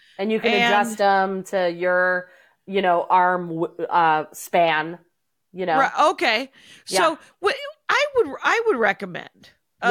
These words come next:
Speaker 1: Yes.
Speaker 2: without knowing anything about this, as per
Speaker 1: Sure.
Speaker 2: usual, I have an
Speaker 1: <laughs>
Speaker 2: opinion,
Speaker 1: Uh-huh.
Speaker 2: uh, the, uh, <laughs> that you get a spotter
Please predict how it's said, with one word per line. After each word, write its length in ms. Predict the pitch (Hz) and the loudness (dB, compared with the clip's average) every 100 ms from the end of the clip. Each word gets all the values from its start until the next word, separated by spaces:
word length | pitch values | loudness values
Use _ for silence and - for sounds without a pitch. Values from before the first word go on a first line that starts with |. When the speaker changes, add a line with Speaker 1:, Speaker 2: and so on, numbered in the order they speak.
| 233 | 2
Speaker 1:
Yes. 60 | 220 | 0
Speaker 2:
without 320 | 226 240 233 | -2 0 -2
knowing 340 | 240 240 226 214 | -2 -2 -2 -2
anything 420 | 247 269 202 175 | -2 -4 -6 -10
about 260 | - 131 - | -12 -16 -16
this, 180 | - - | -16 -6
as 260 | 226 247 | -4 -2
per 100 | - | 0
Speaker 1:
Sure. 140 | 226 302 | 2 0
Speaker 2:
usual, 360 | 208 175 180 | -4 -14 -6
I 140 | 190 247 | -2 0
have 180 | 330 202 | 0 -2
an 60 | |
Speaker 1:
<laughs> 40 | 226 | 0
Speaker 2:
opinion, 440 | 269 269 160 202 - - - | 2 2 -2 -8 -14 -20 -6
Speaker 1:
Uh-huh. 180 | 196 202 180 | -2 0 0
Speaker 2:
uh, 240 | 269 269 262 | 2 0 -2
the, 260 | 233 311 285 | -6 -4 0
uh, 720 | 254 240 - 240 - - 262 - - | 0 0 -2 -4 -4 -2 -2 -4 -16
<laughs> 140 | - | -8
that 220 | - 277 - | -2 -2 -2
you 80 | |
get 180 | 240 302 | -2 0
a 60 | 254 | -2
spotter 640 | - - 247 220 185 - | -4 -2 0 0 -4 -10